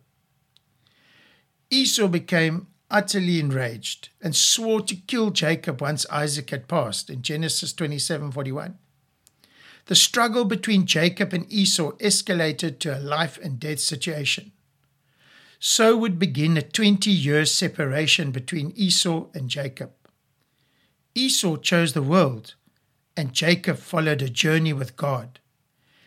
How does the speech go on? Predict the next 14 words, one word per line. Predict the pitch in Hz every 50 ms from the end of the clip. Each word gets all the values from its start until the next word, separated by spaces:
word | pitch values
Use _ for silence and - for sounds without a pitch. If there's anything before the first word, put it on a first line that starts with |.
| _ _ _
He | - 240 240
loves | 233 233 247 262 220 196
God, | - - 180 160 139 131 127 - - _ _ _ _ _ _ _
but | - 160
he's | - 156 147 -
still | - - - 240 233 233
a | 220 214
deceiver, | 180 180 170 - - - 220 202 196 190 190 190 190 190 202 - - -
a | 143
supplanter, | - - - - - - - 170 160 160 160 135 - 170 156 151 147 - _ _ _ _ _ _ _
and | - 151 139 135
a | 127
weak | 117 123 143 147 131 - -
man. | 147 139 135 127 120 127 127